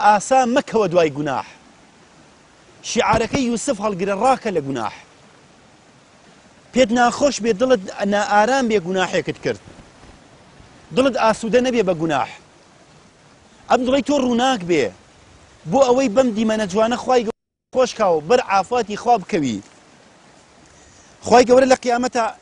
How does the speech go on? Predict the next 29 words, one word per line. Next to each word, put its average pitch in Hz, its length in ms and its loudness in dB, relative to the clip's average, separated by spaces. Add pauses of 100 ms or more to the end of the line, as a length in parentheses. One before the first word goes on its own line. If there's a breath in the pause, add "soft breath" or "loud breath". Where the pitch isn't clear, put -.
(140)
عینەن 247 240 -6
لە 233 80 -8
ڕۆژی 220 260 -6 (140)
حیسابە 214 420 0 (640 soft breath)
دیمەنێکی 220 440 0
ترمە 220 260 -2
باسەکە 214 320 0
پیامبەر 202 180 -2
صلی 180 60 -8
الله 202 100 -4
علیه 208 80 0
و - 20 -8
سلم 175 60 -6
فەرمی 208 260 0
ئەی 202 100 -2 (120)
ئینسانێک 208 440 -2
هەیەنێ: 196 300 -2 (1500 loud breath)
"ئیذا 202 280 4
وەقەفە 233 280 0
العیباد 202 640 4 (600)
للحیساب." 185 600 -4 (1200)
خ-، 175 120 -10 (100)
کاتی 208 220 -4
خوای 214 240 -4
گەورە 214 200 -2
عەبدەکان 190 380 -2
بانکە 196 240 0
بۆ 190 140 2
محاسەبەکردن. 127 720 -4